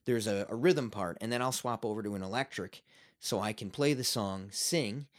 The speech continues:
uh, and there is a, a major vocal focus. I try to emphasize harmony, uh, and I'm trying as I continue to grow in this to be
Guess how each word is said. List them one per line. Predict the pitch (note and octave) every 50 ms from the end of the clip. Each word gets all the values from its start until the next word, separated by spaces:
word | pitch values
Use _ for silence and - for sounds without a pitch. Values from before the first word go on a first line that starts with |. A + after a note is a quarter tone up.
| - - - - - -
uh, | - G#2 G2+ G#2
and | D2+ B2+ B2+ C3
there | C3+
is | C#3+ C#3+ C3+
a, | C#3+ B2+ B2 A#2 -
a | - G#2
major | G2 G2+ G#2 A2 A#2 A#2+ B2+ B2+ A#2+ A#2+ A2
vocal | G2 G2+ G#2 G#2+ - G2 E2
focus. | - - G2 E2+ - - - - -
I | - G2+
try | G2+ - - A2 G#2 G#2
to | G#2 G2 F#2+ F#2+ F2 - _
emphasize | - A2+ A#2 - - A2 - - G#2+ G2+ F#2+ F#2+ F#2 F#2 F2+
harmony, | - A2 G#2 G2+ G#2+ G#2+ G#2 G#2 G2+ G2+ _ - - - - - - _ _ -
uh, | - F2 E2+ - -
and | A#2+ A#2 A#2
I'm | A2+ A2+
trying | - - - F3+ A3 - - C3 A2+ G#2
as | G2+ F#2+
I | G#2 F#2+
continue | - A#2 A2 - B2 A2+ A2 G2+
to | G2+
grow | F2 - B2+ C#3+ D#3 D#3+ D3+
in | B2+ A2
this | G#2+ G2 F#2 - -
to | - A#2
be | G#2+ B2 A2+ A2 A2 G#2+ G#2+ G2+